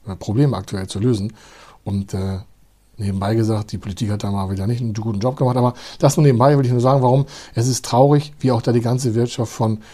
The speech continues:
beeinflusst wird und auch so viele Menschen da so viele Schicksale haben. Aber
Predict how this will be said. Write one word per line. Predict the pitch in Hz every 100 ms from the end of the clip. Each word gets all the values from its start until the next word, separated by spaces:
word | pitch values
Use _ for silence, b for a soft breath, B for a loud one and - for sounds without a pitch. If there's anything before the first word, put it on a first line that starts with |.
| B
beeinflusst | - 95 110 - 113 -
wird | 104 101
und | - 95
auch | - -
so | - 101
viele | - 107
Menschen | 92 101 107 101 98 B B -
da | 92 92
so | 95
viele | - 98
Schicksale | - 101 - 78
haben. | 73 -
Aber | 127 160